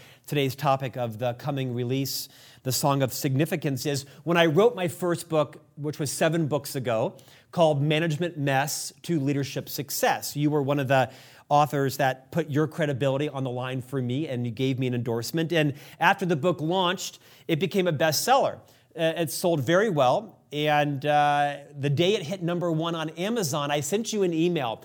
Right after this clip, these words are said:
And I was so proud. I'm like, "Seth, thank you for your support." The book hit number one. And I remember exactly what you wrote back. A man of few words you are. Frequent, consistent words, but few words. You wrote back, "Congratulations.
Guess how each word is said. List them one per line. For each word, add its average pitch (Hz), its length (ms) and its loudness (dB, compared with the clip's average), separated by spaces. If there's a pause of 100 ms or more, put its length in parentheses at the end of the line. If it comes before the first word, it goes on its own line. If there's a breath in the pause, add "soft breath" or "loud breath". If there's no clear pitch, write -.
(320 loud breath)
And 165 100 4
I 180 40 4
was 175 120 0
so 294 260 10
proud. 247 380 4
I'm 214 80 2
like, 202 120 -6
"Seth, 285 420 2
thank 269 200 2
you 269 60 0
for 196 80 -4
your 208 140 0
support." 214 480 2
The 214 60 -4
book 320 280 2 (240 loud breath)
hit 247 260 4
number 196 300 2
one. 247 560 4 (320 loud breath)
And 196 100 4
I 196 60 8
remember 233 400 6
exactly 214 540 4
what 202 160 0
you 190 100 2
wrote 180 240 2
back. 117 320 0 (100)
A 214 80 0
man 277 240 4
of 226 120 0
few 208 200 0
words 175 380 2
you 143 140 -2
are. 101 260 -4
Frequent, 247 560 -2
consistent 208 640 0
words, 123 280 -2
but 160 220 -4
few 262 160 -2
words. 170 220 -2
You 185 100 0
wrote 254 160 2
back, 170 340 2 (440 soft breath)
"Congratulations. 202 1120 2